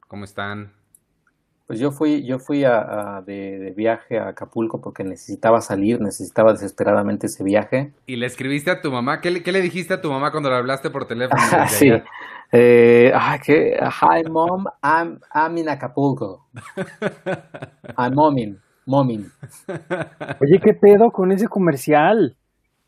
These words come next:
Speaker 2: Es una obra de arte, una maravilla.
Speaker 1: Pobres, oye, no, no pagaron su dominio. Luego les hicieron ese comercial. Luego tradujeron su, fue, su estado como Warrior. <laughs>
Speaker 2: Sí.
Speaker 1: No,
Speaker 3: Sí, pero,
Speaker 1: hombre.
Speaker 3: pero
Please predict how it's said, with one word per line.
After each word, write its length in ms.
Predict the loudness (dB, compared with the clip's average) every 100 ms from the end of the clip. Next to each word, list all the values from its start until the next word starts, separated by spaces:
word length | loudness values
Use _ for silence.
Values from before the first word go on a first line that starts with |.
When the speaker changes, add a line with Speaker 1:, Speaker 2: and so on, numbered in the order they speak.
| _
Speaker 2:
Es 140 | -10
una 200 | -4 2
obra 300 | 4 6 6
de 120 | 4 4
arte, 300 | 2 0 -4
una 160 | -6
maravilla. 300 | -6 -4 -2
Speaker 1:
Pobres, 320 | 0 0 -2 -4
oye, 180 | -6 -4
no, 200 | -6 -6
no 240 | -4 -2
pagaron 440 | 0 0 0 -2 -4
su 160 | -6
dominio. 640 | -6 -6 -6 -4 -6 -8 -14 _ _ _
Luego 260 | -8 -4 -4
les 180 | -4 -8
hicieron 440 | -6 -4 -2 -2
ese 340 | -4 -4 -8 -8
comercial. 760 | -10 -10 -10 -6 -4 -4 -6 -12 _ _
Luego 300 | -6 -4 -2
tradujeron 720 | -2 -2 -2 -2 -2 -2 -6
su, 640 | -4 -4 -2 -4 -6 -10 _ _
fue, 220 | -8 -6
su 380 | -6 -6 -4 -4
estado 460 | -4 -4 -2 -2 -4
como 240 | -4 -6
Warrior. 760 | -4 2 4 2 -2 -8 -10 -12
<laughs> 180 | -10 -10 _ _ _ -8
Speaker 2:
Sí. 340 | -6 -4 2 2 0 _ _ _ _ _ _ _ _ _ _ -16
Speaker 1:
No, 240 | -14 -6
Speaker 3:
Sí, 60 | -4 0
pero, 140 | -2
Speaker 1:
hombre. 140 | 0 4
Speaker 3:
pero 120 | 6